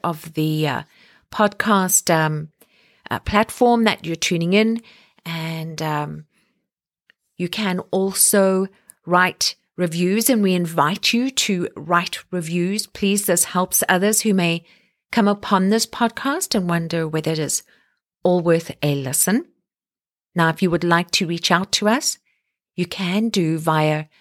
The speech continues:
our website or the email address that is shared in the show notes. We would love to hear from you.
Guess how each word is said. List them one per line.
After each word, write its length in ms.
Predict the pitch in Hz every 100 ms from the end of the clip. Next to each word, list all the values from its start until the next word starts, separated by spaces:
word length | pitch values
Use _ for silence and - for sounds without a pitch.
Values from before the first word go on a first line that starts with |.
| _ _ _ -
our 160 | 165
website 720 | 160 247 - - 170 151 151 - _ _ _ _ _ _ _ -
or 280 | 214 262 269
the 180 | 254 -
email 380 | 208 214 208
address 400 | 190 180 156 156
that 160 | - 160
is 100 | 151
shared 360 | - 160 151 - -
in 140 | 156
the 80 | 147
show 240 | - 147
notes. 400 | 143 123 - - _ _ _ _ -
We 100 | 196
would 160 | 202 196
love 220 | 208 -
to 160 | -
hear 320 | 285 - 262 311
from 320 | - 196 160
you. 160 | 156